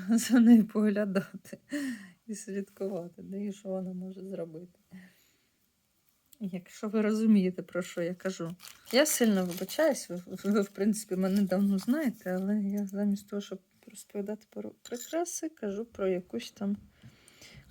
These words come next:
кицьку, вам не цікаво. Сімнадцять і вісім, сімнадцять і дев'ять. От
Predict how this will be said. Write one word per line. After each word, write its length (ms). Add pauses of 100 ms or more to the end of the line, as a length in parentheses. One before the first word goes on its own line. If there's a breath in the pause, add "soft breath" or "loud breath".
(100)
кицьку, 360
вам 180
не 140
цікаво. 460
Сімнадцять 840
і 140
вісім, 500
сімнадцять 720
і 40
дев'ять. 440
От 60